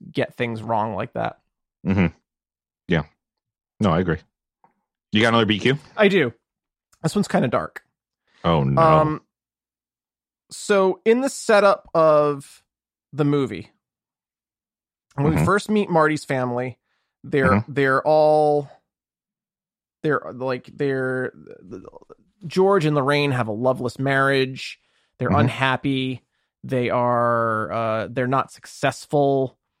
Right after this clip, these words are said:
Speaker 2: Yep.
Speaker 1: Um, the, his, his brother and sister are uninspired. They have no future. They don't
Speaker 2: Mm-hmm.
Speaker 1: have very good prospects.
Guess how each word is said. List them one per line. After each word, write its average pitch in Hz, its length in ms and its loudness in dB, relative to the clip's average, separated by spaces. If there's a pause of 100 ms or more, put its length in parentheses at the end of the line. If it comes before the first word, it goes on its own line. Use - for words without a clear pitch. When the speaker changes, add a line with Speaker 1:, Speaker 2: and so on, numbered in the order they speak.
(260)
Speaker 2:
Yep. 120 120 0
Speaker 1:
Um, 117 480 -2
the, 127 160 -4
his, 120 320 -6 (160)
his 139 180 -2
brother 151 360 2
and 127 140 -4
sister 139 720 -4
are 117 300 -2
uninspired. 131 1080 -2
They 113 100 -4
have 107 140 -8
no 110 100 -8
future. 123 800 -4 (500)
They 120 120 0
don't 117 140 0
Speaker 2:
Mm-hmm. 104 80 2
Speaker 1:
have 175 80 4
very 110 200 -4
good 104 140 -8
prospects. - 840 -2